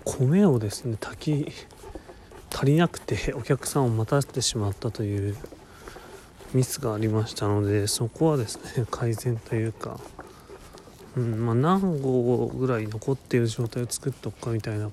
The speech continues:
ことですよね。で、今日はですね、四人分の注文が入った時に、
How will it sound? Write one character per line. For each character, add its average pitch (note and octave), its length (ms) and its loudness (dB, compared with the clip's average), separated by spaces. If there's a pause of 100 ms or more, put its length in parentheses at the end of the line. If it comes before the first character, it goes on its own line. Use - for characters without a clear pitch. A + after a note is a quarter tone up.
こ - 120 -16
と A2 200 -2
で G#2 100 -2
す G2 140 -8
よ B2 140 -12
ね。 A#2 280 -6 (1600)
で、 C#3+ 100 -2
今 G#3 300 4
日 C#3+ 60 4
は A#2+ 80 4
で A#2 60 0
す - 120 -8
ね、 B2 120 2
四 A#2 140 2
人 E3 240 2
分 F3 180 4
の E3+ 100 4
注 D#3+ 240 4
文 D#3+ 220 6
が D#3+ 100 6
入 D#3 160 6
っ - 20 0
た D3 160 4
時 C#3+ 240 4
に、 F3 340 6